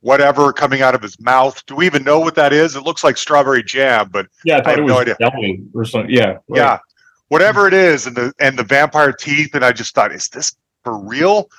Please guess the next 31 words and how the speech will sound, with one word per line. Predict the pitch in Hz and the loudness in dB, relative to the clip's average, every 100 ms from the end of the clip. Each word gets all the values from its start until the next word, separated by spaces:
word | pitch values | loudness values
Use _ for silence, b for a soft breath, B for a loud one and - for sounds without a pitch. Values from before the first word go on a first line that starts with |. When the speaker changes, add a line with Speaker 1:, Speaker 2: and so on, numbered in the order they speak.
| b b _ | b b _
Speaker 1:
People | - - 160 | -8 -2 -2
do, | - 185 | -2 -4
you | 190 | 0
know, | 165 139 | 2 2
I'm | 165 | 0
nine, | 170 180 208 208 135 | 0 2 2 2 2
I | 135 | 2
don't | 185 170 - | 2 0 -2
know, | 127 147 175 | 0 2 2
I'm | 175 151 | 0 -2
just | 160 - | -10 -6
getting | 170 170 | -2 2
Speaker 2:
Right. | 139 - B B 127 120 - | 0 -2 B B -14 -12 -4
Speaker 1:
awakened. | 143 160 190 143 B B B _ | 0 2 0 -4 B B B _
And | 156 156 | -4 0
then | 214 | 0
I | 240 | 2
remember | 180 170 190 196 | 2 0 0 -2
seeing | - 180 165 | 0 -2 -2
the | 147 | -4
video | 117 190 226 151 | -2 0 2 0
to | 135 | 0
Bark | 104 139 147 | -2 -2 -2
at | 143 | -8
the | 120 | -14
Moon. | 110 110 92 80 _ _ _ _ _ _ _ _ _ - | -12 -10 -12 -16 _ _ _ _ _ _ _ _ _ -2
And | 170 | 2
now | 160 156 | 2 2
I | 147 180 | 2 2
grew | 208 214 | 0 2
up | 196 | 2